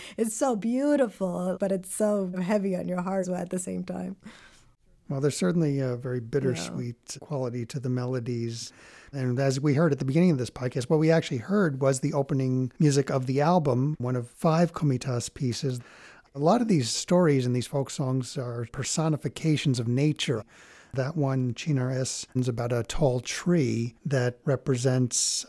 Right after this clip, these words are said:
Speaker 2: a faraway lover. And there are other examples of this. And we're gonna hear probably the most famous one, or an excerpt of the most famous one in a moment, which is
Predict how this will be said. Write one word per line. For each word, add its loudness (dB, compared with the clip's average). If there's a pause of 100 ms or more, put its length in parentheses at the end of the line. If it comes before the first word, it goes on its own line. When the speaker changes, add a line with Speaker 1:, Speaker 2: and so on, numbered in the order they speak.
Speaker 2:
a -4
faraway 2
lover. 0 (500)
And 0
there 2
are -2
other 4
examples 0
of -2
this. -2
And 0
we're 2
gonna 4
hear 0 (420)
probably 0
the 0
most 0
famous 6
one, 2
or 0
an 0
excerpt -2
of -10
the -2
most -4
famous -2
one 0
in 0
a 0
moment, 4
which -4
is -4